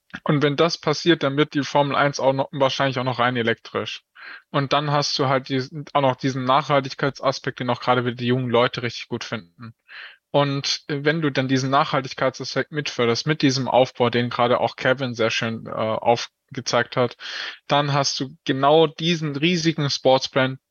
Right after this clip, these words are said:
den dann die Formel eins werden kann. Und du hast halt so viele Storylines und so viele Geschichten, die du erzählen kannst. Du kannst halt zu jedem Fahrer jede Saison eine Geschichte erzählen. Wie, wie sei-,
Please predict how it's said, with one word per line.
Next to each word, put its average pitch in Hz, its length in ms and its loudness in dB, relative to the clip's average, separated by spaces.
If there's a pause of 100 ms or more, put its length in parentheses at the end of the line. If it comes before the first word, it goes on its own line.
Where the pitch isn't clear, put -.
(120)
den 127 220 -2
dann 123 180 0
die 127 100 -4
Formel 123 280 2
eins 123 260 0
werden 117 260 2
kann. 113 200 -2
Und 123 180 -4
du 131 60 4
hast 131 180 0
halt 127 160 0
so 147 180 2
viele 135 240 0
Storylines 117 640 2
und 135 100 -12
so 139 120 2
viele 135 180 0
Geschichten, - 440 -2
die 120 60 -6
du 117 80 4
erzählen 113 440 0
kannst. - 260 -8 (380)
Du 139 80 0
kannst 160 260 -2
halt 156 120 -2
zu 151 100 0
jedem 175 500 0
Fahrer 147 540 2
jede 175 380 2
Saison 151 340 0
eine 147 140 0
Geschichte 147 520 0
erzählen. 107 560 -4 (560)
Wie, 147 320 2
wie 156 160 4
sei-, 143 200 2